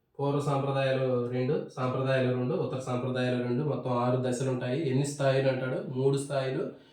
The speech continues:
ఆరు దశలు. క్వశ్చన్ కన్ఫ్యూజ్ చేయడానికి ఇట్లా అడుగుతాడు, "ఎన్ని స్థాయిలు, ఎన్ని దశలు ఉంటాయా?" అంటాడు. ఆరు స్థాయిలు, మూడు దశలు, రెండు స్థాయిలు, నాలుగు దశలు, ఆరు స్థాయిలు,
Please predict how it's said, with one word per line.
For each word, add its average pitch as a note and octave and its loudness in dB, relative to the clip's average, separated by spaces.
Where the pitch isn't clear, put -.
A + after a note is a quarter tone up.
ఆరు C#3 6
దశలు. G#2 -6
క్వశ్చన్ C#3+ 2
కన్ఫ్యూజ్ C#3 0
చేయడానికి C#3 2
ఇట్లా B2+ -2
అడుగుతాడు, A2 -4
"ఎన్ని D#3+ 8
స్థాయిలు, D#3 2
ఎన్ని D3 4
దశలు C3+ 0
ఉంటాయా?" B2 0
అంటాడు. A2+ -4
ఆరు C3+ 4
స్థాయిలు, C3+ 2
మూడు B2 2
దశలు, A#2 -6
రెండు C3+ 4
స్థాయిలు, B2+ 2
నాలుగు A#2+ 0
దశలు, A2 -6
ఆరు B2 2
స్థాయిలు, C3+ -4